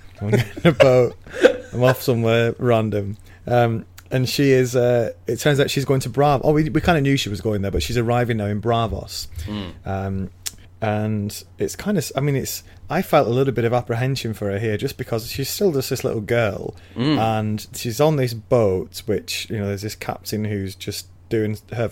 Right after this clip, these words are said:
Speaker 1: a favour 'cause he's kind of afraid of her 'cause she's got this coin.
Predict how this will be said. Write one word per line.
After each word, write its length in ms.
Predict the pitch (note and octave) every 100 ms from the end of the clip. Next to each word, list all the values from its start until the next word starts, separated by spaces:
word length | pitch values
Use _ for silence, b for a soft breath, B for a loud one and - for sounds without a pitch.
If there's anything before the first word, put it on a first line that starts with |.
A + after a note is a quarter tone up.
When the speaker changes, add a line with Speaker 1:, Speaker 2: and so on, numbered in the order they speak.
| G#2+ A2
Speaker 1:
a 20 |
favour 460 | - A#2 A2 G2
'cause 160 | G2+ G#2
he's 160 | G2+ F#2+
kind 260 | B2 A2+
of 80 | G2
afraid 380 | G2 A#2+ A2+ G#2
of 80 | F2+
her 80 |
'cause 100 | F#2+
she's 140 | F#2+ G2+
got 120 | F#2+
this 80 | F#2+
coin. 520 | - A2+ G2+ F#2 F#2